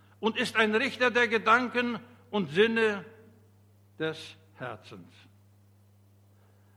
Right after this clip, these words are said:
Weil Gottes Wort nie leer zurückkommt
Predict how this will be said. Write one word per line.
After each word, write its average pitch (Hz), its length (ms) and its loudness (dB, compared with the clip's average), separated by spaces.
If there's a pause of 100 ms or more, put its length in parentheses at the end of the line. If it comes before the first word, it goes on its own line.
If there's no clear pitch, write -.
(200)
Weil 214 600 -2 (180)
Gottes 220 480 -2
Wort 208 360 -4
nie 240 420 -4
leer 214 560 -2
zurückkommt 165 720 -4